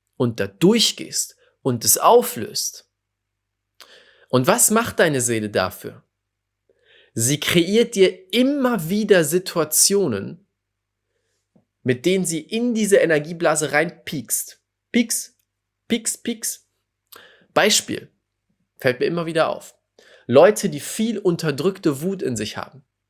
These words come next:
denen passieren zum Beispiel beim Autofahren immer wieder total bescheuerte Sachen. Jemand schneidet deine Fahrbahn, jemand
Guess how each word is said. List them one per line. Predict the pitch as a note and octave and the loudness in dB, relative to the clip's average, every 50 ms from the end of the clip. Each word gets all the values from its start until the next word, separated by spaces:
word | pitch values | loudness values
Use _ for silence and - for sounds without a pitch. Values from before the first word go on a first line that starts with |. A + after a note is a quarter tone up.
| _ _ _ _ _ _ _ _ _ _ _ _ - | _ _ _ _ _ _ _ _ _ _ _ _ 4
denen | - G3+ B3 B3+ G#3+ | 4 4 4 4 0
passieren | - G3+ - - - A3 G#3 F3+ D3+ | -2 0 2 2 4 4 2 2 2
zum | - - C#3+ C3 | 0 -2 0 2
Beispiel | C#3 C3 C#3+ - - C3+ B2 | 2 2 2 0 0 0 -2
beim | A#2+ B2 - | -2 -4 -2
Autofahren | - F#3+ A#3 A3+ A3+ - B2 - - C3 A#2 A#2 A#2+ - - | 2 2 2 2 2 -4 -6 -4 -2 -2 -2 -2 -2 -6 -4
immer | A3+ B3 B3+ B3 A#3+ G#3+ F3+ | -2 0 0 0 0 -2 -2
wieder | F#3+ G3+ D#3+ - - A2+ D3 F3+ _ _ _ - | -2 -2 0 2 2 0 -2 -6 _ _ _ -12
total | - - D#3+ - - - - F#3+ - A#3+ A3+ | -8 -8 -8 -4 -2 -2 0 0 2 2 2
bescheuerte | F#3 F3+ - - - F#3 E3+ D#3+ E3 - - C3 | 2 2 2 2 2 2 2 2 0 -2 -6 -6
Sachen. | A#2+ B2+ - - - - _ _ _ _ _ _ _ _ _ | -6 -6 -8 -10 -20 -20 _ _ _ _ _ _ _ _ _
Jemand | - A#2 C3+ C3 A#2+ A#2+ - | -2 0 0 2 2 2 4
schneidet | - - F3 F3+ G3 G3+ F#3 E3 - | 2 4 2 2 2 2 0 0 0
deine | D3+ D3 C#3+ | 2 0 0
Fahrbahn, | B2+ - - D3 C#3 C3+ C3 B2+ B2+ B2 | -2 -2 0 0 0 2 2 2 2 2
jemand | B2 A#2+ B2+ B2 A2+ A2 G#2+ - | 0 -2 -2 -2 -2 -4 -6 -8